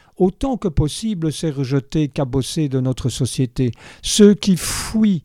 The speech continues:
l'horreur de la guerre ou la terreur de régimes dictatoriaux.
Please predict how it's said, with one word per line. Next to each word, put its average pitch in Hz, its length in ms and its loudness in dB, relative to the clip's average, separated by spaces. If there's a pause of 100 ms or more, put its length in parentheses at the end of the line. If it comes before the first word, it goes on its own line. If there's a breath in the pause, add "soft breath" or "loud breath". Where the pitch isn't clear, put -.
(100)
l'horreur 143 500 4
de 135 80 2
la 139 160 0
guerre 160 340 0 (400 soft breath)
ou 139 80 0
la 139 120 0
terreur 135 460 0
de 127 100 -2
régimes 123 420 0
dictatoriaux. 110 800 -8